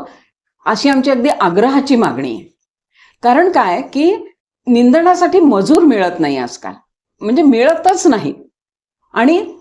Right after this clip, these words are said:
तणनाशक जर फवारलं साध्या पवा-, पराठीवर,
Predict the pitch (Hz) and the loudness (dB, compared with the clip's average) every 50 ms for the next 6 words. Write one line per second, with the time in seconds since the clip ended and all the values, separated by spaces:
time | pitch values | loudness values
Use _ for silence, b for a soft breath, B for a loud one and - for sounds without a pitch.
0 | _ - 247 254 302 359 392 403 392 370 381 381 403 320 311 370 392 - - - | _ 0 0 2 2 2 2 2 0 0 0 0 0 2 2 0 0 0 0 -2
1 | 294 269 247 226 190 180 170 175 180 - 277 196 170 196 220 233 240 208 175 175 | 0 0 0 0 0 -2 -2 -2 -2 -2 -2 -2 0 0 0 0 0 0 0 -2
2 | 165 - 170 175 170 170 185 185 180 233 - 180 180 160 143 147 156 202 | -2 -4 -4 -4 -4 -4 -4 -2 -2 -2 -4 -2 -4 -4 -2 -2 -4 -4